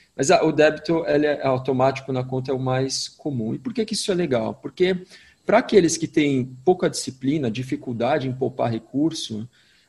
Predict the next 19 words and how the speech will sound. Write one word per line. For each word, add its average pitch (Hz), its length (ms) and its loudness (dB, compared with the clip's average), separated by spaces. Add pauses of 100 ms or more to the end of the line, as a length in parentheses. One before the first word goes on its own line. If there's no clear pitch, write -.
(340)
essa, 196 520 6
esse 202 240 4
débito 147 340 2
automático, 131 600 0
que 127 60 -12
você 127 200 -2
pode 131 220 2
mais 123 160 -2
ou 127 40 -4
menos 123 180 -4
casar 123 420 2
ali 123 120 2
com 127 140 -6
o - 20 0
recebimento 113 540 -4
do 104 80 -8
salário, 123 400 0
ajuda 170 320 0
muito 170 520 -4